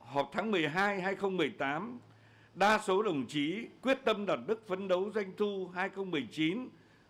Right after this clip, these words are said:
bứt phá là bốn nghìn một trăm năm mươi tỷ. Thực tế,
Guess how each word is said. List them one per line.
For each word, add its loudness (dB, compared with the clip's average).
bứt 0
phá 2
là 2
bốn 2
nghìn -2
một 0
trăm 0
năm 0
mươi 2
tỷ. 0
Thực 4
tế, 4